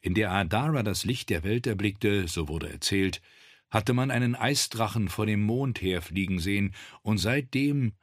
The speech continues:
hatte man ihn jeden Winter gesichtet.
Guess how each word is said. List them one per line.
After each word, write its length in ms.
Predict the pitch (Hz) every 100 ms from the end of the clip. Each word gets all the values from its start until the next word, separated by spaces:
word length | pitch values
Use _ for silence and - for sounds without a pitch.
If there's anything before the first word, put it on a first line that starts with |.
| _
hatte 200 | - 104
man 160 | 101 104
ihn 160 | 101 85
jeden 480 | 107 131 135 120
Winter 300 | 107 85 82
gesichtet. 680 | 82 82 87 85 - - -